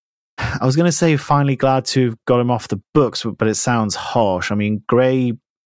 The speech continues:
good opportunity for the player and good opportunity for us to get a player off the books that clearly wasn't gonna feature this season.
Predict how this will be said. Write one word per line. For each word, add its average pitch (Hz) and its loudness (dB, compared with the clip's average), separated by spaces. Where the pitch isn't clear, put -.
good 151 4
opportunity 143 2
for 139 0
the 131 0
player 143 2
and 131 0
good 131 2
opportunity 127 -2
for 127 0
us 127 0
to - -4
get 123 2
a 123 -2
player 127 0
off 120 -2
the 127 0
books 127 -2
that 113 0
clearly 131 2
wasn't 127 0
gonna 123 0
feature 143 -2
this 143 0
season. 175 0